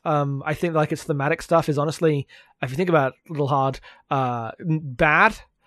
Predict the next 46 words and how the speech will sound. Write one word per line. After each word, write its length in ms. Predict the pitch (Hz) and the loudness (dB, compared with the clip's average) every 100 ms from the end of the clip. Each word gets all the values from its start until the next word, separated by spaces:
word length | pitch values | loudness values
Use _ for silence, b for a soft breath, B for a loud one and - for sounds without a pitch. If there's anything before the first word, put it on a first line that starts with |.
| _ _ - | _ _ -14
Uh, 260 | 123 120 117 | -10 -8 -2
I 60 | |
don't 100 | 175 | 0
think 160 | 180 160 | 0 0
it's, 100 | 156 | 2
like, 160 | 160 | 0
has 300 | - 165 160 | 2 2 2
anything 300 | 160 151 156 | 2 0 -4
to 60 | 123 | -6
say 540 | - 156 151 135 135 b b b _ | 0 0 2 -2 -4 b b b _
in, 480 | 151 143 135 131 127 _ - | -4 -2 -4 -6 -8 _ -6
uh, 240 | 135 120 | -4 -4
in 120 | 127 131 | -4 -6
the 80 | |
similar 300 | 123 147 135 | -6 -4 -4
sense. 540 | 123 139 123 - - - b b b 135 | -6 -8 -8 -12 -14 -14 b b b -4
Uh, 40 | |
it 40 | |
does 180 | 147 156 | -2 -2
a 40 | 139 | -2
bunch 280 | 123 180 170 | 0 0 2
of 80 | 156 | 0
really 100 | 139 | 2
gross 300 | 160 151 - | 2 2 2
stuff 160 | 156 | -2
with 80 | 135 | 0
disability. 720 | 147 131 151 147 156 147 143 B B 156 | -2 2 0 2 0 2 -2 B B -2
Like, 100 | 139 | 2
the 80 | |
woman's 320 | 160 165 156 151 | 4 4 4 6
literally, 360 | 175 180 175 | 8 8 8
like, 100 | 160 | 6
the 100 | 156 | 4
most 420 | 160 160 165 - | 4 6 4 2
this 160 | 156 151 | 0 4
woman's 260 | 165 156 143 | 4 4 0
a 40 | |
prop 300 | - 156 151 | 2 2 2
that 80 | 151 | -2
a 40 | |
woman's 240 | 147 156 143 | 0 -2 0
ever 200 | 147 156 | 0 2
been 160 | 156 | 0
in 80 | 147 | 0
a 40 | |
movie. 640 | 139 170 160 170 165 156 | 2 4 6 8 8 6